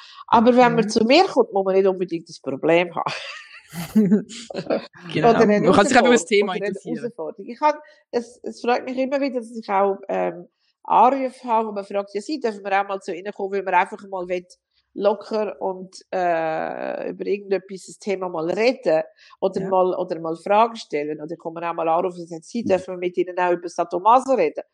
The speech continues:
Speaker 1: "Ja gut, machen wir einen Termin." Dann, "Wo sind die Fragen? Ist das etwas, wo du willst probieren? Ist das etwas, wo, wo dir Angst macht? Willst du mich verstehen? Ich kann Literatur nachher denen geben." Ähm, vielleicht kommt raus, dass man vielleicht etwas erlebt hat und dann nicht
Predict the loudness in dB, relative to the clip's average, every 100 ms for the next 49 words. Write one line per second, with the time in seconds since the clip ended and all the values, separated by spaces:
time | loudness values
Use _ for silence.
0 | _ _ -2 2 2 2 0 0 -6 -6
1 | -6 -6 -4 -2 -4 -6 -14 -14 -18 _
2 | _ 2 2 0 -2 4 6 8 6 4
3 | 4 4 -2 -6 -6 -8 -10 -10 -4 -4
4 | -6 -12 -8 0 2 2 0 -2 -12 -12
5 | -12 -12 -6 -6 -8 _ -8 -6 -2 2
6 | 2 0 -10 -10 -8 -8 -10 -10 -12 -12
7 | -8 0 2 4 0 -6 -6 -6 -8 -16
8 | -8 -4 -4 -4 -6 -8 -10 -8 -6 -4
9 | 0 0 -2 _ -20 -20 _ -2 2 0
10 | -2 -14 _ _ -4 -4 -2 -4 -4 -4
11 | -4 -4 -8 -8 -8 -8 -6 -8 -10 -6
12 | 2 4 4 0 0 0 0 -2 -2